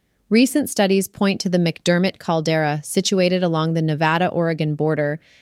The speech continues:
as potentially housing the world's most significant lithium reserve,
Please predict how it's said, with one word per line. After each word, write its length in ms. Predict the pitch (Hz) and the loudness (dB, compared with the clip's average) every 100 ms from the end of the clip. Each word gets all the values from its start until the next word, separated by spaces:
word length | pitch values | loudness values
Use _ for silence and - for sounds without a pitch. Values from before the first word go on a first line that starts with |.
| _ | _
as 120 | 170 160 | -2 -2
potentially 540 | 180 202 190 185 175 | -2 0 0 0 -2
housing 420 | 165 175 175 165 | 0 0 0 0
the 80 | 160 | -2
world's 360 | 151 156 156 160 | -2 -2 -2 -4
most 240 | 151 - | -4 -4
significant 600 | 160 170 185 196 190 170 | -4 0 0 -2 -4 -4
lithium 440 | 165 165 170 156 | -2 -2 -2 -2
reserve, 560 | 151 147 165 156 143 | -4 -2 -2 0 -2